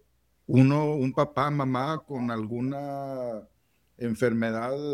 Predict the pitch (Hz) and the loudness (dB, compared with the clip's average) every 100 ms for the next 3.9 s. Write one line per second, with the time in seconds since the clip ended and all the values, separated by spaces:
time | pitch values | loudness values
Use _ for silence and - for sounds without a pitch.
0 | 131 117 95 - _ _ _ - 123 135 | -2 -2 -6 -12 _ _ _ 2 2 4
1 | 160 156 156 156 143 143 143 160 151 131 | 4 4 2 0 0 0 0 0 -2 2
2 | 135 139 151 _ _ 127 147 139 151 143 | 4 4 0 _ _ -2 0 0 0 2
3 | 135 139 147 170 160 143 139 170 185 | 4 4 4 2 2 2 4 2 -2